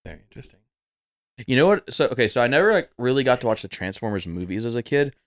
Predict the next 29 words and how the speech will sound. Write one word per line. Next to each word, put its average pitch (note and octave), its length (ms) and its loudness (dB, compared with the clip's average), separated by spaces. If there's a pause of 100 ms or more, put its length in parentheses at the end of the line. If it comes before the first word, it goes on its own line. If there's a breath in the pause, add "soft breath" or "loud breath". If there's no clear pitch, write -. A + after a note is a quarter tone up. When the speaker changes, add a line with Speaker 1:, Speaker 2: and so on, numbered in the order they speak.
(160)
Speaker 2:
but A#2+ 120 2
I A#2 60 6
loved A2+ 380 4
the D#3 80 0
Transformers B2 600 -4
toys. - 640 -12 (260)
Speaker 1:
Oh, C3 60 -2
Speaker 2:
Like, A#2+ 120 2
the C#3 80 2
Speaker 1:
bro, D3+ 80 4
they're - 120 4
the - 60 0
Speaker 2:
action D3+ 180 2
Speaker 1:
best. A3 220 8
Speaker 2:
figures. F#3 360 2 (640)
I B2+ 160 4
had E3 340 4
one. B2 460 -2 (760)
Uh, B2+ 220 2
well, C#3+ 100 4
actually, F3 260 4
so D3+ 160 6
I C#3 60 8
Speaker 1:
I C#3+ 40 8
got C3 40 10
a - 80 10
Speaker 2:
had A#3 60 10
Speaker 1:
Bum-, C3 80 8
Speaker 2:
the, - 100 2